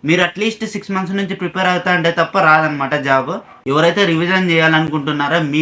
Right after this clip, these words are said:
ఓన్గానే ప్రిపేర్ అవ్వండి. యాప్ను డౌన్లోడ్ చేసుకోవాలా, యాప్ డౌన్లోడ్ చేసుకున్న తర్వాత వన్ రూపీ కోర్స్ తీసుకుంటారు.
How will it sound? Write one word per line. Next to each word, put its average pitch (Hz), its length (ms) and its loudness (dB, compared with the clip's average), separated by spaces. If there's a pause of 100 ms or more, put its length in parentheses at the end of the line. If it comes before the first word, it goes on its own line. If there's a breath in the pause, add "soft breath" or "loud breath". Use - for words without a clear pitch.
ఓన్గానే 160 460 0
ప్రిపేర్ 160 380 -2
అవ్వండి. 147 360 0 (460)
యాప్ను 180 360 -2
డౌన్లోడ్ 170 420 2
చేసుకోవాలా, 160 540 2
యాప్ 165 280 -2
డౌన్లోడ్ 170 440 2
చేసుకున్న 170 440 -2
తర్వాత 156 280 -2
వన్ 156 220 0
రూపీ 160 220 0
కోర్స్ 175 260 -2
తీసుకుంటారు. 156 600 -4